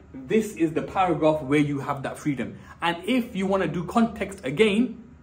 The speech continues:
this is the paragraph you do it, bring in patriarchy, talk about how there's no women who have a voice in this text. You might talk about class and talk about the idea that we learn there's a massive class divide within society. You might learn religion, or you might talk about religion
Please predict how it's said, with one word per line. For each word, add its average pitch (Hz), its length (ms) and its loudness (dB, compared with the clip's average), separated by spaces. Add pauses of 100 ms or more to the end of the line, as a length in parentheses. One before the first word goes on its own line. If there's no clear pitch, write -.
(600)
this 165 120 -6
is - 60 -14
the 165 80 -4
paragraph 151 460 -4
you 151 60 -4
do 165 100 0
it, - 200 -4 (320)
bring 156 220 2
in 139 100 2
patriarchy, 123 640 -6 (520)
talk 165 220 0
about 139 200 2
how 139 120 -4
there's 135 160 -2
no 151 140 2
women 131 340 2
who 113 80 -6
have 120 80 -2
a 117 60 2
voice 139 340 0
in 120 120 -10
this 113 120 -4
text. - 380 -14 (380)
You 147 120 -2
might 156 140 4
talk 160 140 -4
about 135 180 -2
class 175 440 0 (260)
and 120 120 -10
talk 156 140 -2
about 139 200 0
the 135 100 2
idea 127 380 4 (300)
that 120 180 -4
we 160 140 0
learn 147 440 4 (200)
there's 131 120 -2
a 127 80 2
massive 147 500 -4
class 170 320 0
divide 127 340 0
within 131 160 -4
society. 143 540 -4 (300)
You 135 140 -2
might 160 160 4
learn 151 220 4
religion, 147 520 0
or 139 180 0
you 147 80 0
might 175 180 0
talk 226 160 4
about 135 200 0
religion 123 400 -4